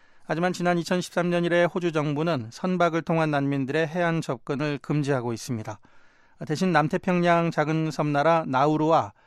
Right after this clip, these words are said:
파푸아 뉴기니에 있는 수용소에서 난민들을 처리하고 있습니다.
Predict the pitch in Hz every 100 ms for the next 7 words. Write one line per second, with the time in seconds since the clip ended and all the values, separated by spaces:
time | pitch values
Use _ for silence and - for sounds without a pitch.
0 | - - 175 - 185 170 156 143 147 151
1 | 147 139 156 170 - 170 160 - 139 131
2 | - 151 135 151 151 143 143 131 - 156
3 | 135 120 117 - 113 107